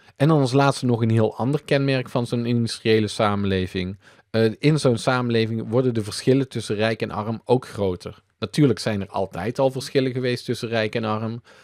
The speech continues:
maar je ziet dat in, eh, zo'n industriële samenleving,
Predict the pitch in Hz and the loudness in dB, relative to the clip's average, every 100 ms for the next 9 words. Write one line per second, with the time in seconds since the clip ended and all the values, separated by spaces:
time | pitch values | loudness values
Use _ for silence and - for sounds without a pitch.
0 | - - 110 101 104 165 185 - 113 107 | -10 -4 0 0 2 2 0 -2 0 0
1 | - _ _ - 117 101 95 107 101 95 | -4 _ _ -2 0 0 -2 -4 -4 -2
2 | 107 107 95 - 131 160 156 - 131 127 | -2 -2 -4 -4 0 0 0 -2 -2 0
3 | 120 113 107 107 107 | 2 2 2 -2 -4